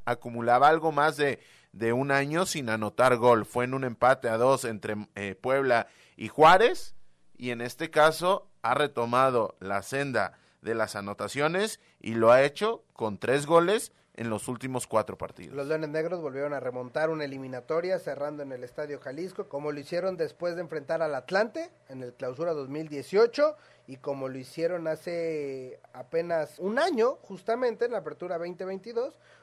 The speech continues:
Speaker 2: cuando lo hicieron la remontada ante Venados de Mérida, ahora lo hacen ante el Atlético Morelia. Pero te tengo un dato brutal, profe. En todas esas eliminatorias en las que tienes que cerrar como local,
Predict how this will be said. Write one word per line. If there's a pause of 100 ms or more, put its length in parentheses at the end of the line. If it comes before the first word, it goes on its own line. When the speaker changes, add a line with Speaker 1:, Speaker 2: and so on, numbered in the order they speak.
(160)
Speaker 2:
cuando
lo
hicieron
la
remontada
ante
Venados
de
Mérida,
ahora
lo
hacen
ante
el
Atlético
Morelia. (540)
Pero
te
tengo
un
dato
brutal,
profe.
En
todas
esas
eliminatorias
en
las
que
tienes
que
cerrar
como
local,